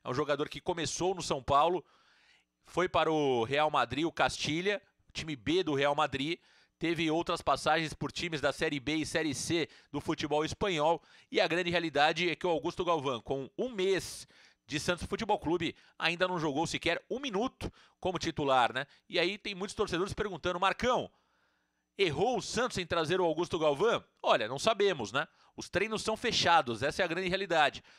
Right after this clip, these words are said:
Então não temos como saber se o Augusto Galvão tá treinando ou não bem. As informações que temos é que é um jogador que tem treinado, mas não tem realmente brilhado os olhos da comissão técnica. Tem treinado normalmente, né?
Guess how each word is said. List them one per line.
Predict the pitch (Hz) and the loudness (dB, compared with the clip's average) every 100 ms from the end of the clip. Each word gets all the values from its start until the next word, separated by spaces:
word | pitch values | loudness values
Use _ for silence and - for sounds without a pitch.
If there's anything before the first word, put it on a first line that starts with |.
| _ - | _ -6
Então | 147 | -4
não | 220 | -4
temos | 220 240 170 | -4 -4 -4
como | 185 170 | -6 -2
saber | 160 127 170 | 0 0 -2
se | - | -2
o | |
Augusto | 143 160 143 | -2 0 0
Galvão | 127 160 | 2 2
tá | 175 175 | -2 -2
treinando | 156 139 190 160 | -2 -4 -4 -2
ou | 143 | -2
não | 165 | -2
bem. | 160 160 123 _ - - - - | -2 -2 -4 _ -20 -20 -20 -4
As | 127 190 | -2 -2
informações | 233 214 151 - 135 | -2 0 0 -2 -6
que | 208 | -6
temos | - 214 233 113 | -2 -2 -2 -2
é | 123 | -2
que | - | 0
é | |
um | 196 | 0
jogador | 208 202 175 175 | 0 2 0 -2
que | |
tem | - 208 | -6 -8
treinado, | 240 240 208 170 208 | -4 -2 0 0 0
mas | 240 226 | -2 -2
não | 269 | -4
tem | 247 185 208 180 107 _ _ | -4 -4 -4 -8 -14 _ _
realmente | - 151 139 160 233 | -2 0 0 -4 -4
brilhado | 185 202 160 170 190 180 | -4 -4 0 2 2 -2
os | 113 | -2
olhos | 147 180 180 131 - - - _ | 0 2 2 -2 -4 -12 -20 _
da | - | -4
comissão | - 185 170 196 | -2 -2 -4 -4
técnica. | 196 175 - 110 - _ _ _ - | -2 -2 -2 -8 -20 _ _ _ -20
Tem | 320 | -10
treinado | 240 196 170 202 | -6 0 2 2
normalmente, | 208 226 254 202 175 147 - | 0 -2 0 0 -2 -2 -6
né? | 104 | -4